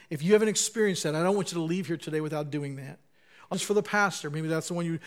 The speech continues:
maybe you'd say, "I've already gi-, I'm giving my life to Jesus today. I'm making that decision." That's fine. Uh, uh, come and talk to us before you leave today.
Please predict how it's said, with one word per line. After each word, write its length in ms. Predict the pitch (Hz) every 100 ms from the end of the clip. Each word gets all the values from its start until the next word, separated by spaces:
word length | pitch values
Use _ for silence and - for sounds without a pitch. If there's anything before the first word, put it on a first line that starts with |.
| -
maybe 160 | 214 220
you'd 120 | 226
say, 120 | -
"I've 160 | 208 196
already 180 | 208 208
gi-, 120 | 233
I'm 200 | 220 175
giving 240 | 156 196
my 120 | 208 202
life 200 | 208 208
to 80 |
Jesus 320 | 185 202 202 190
today. 220 | 220 190
I'm 120 | 165
making 260 | 180 190 196
that 120 | 196
decision." 500 | 196 - 220 160 156 - - -
That's 200 | 185 -
fine. 440 | 202 180 151 170 _ _ _ _ -
Uh, 40 |
uh, 520 | 180 180 - - 180 196 -
come 180 | - 247
and 100 | 247
talk 380 | - 226 220 220
to 140 | 190
us 80 | -
before 320 | 180 - 180
you 160 | 175 165
leave 240 | 160 156
today. 420 | - 135 139 139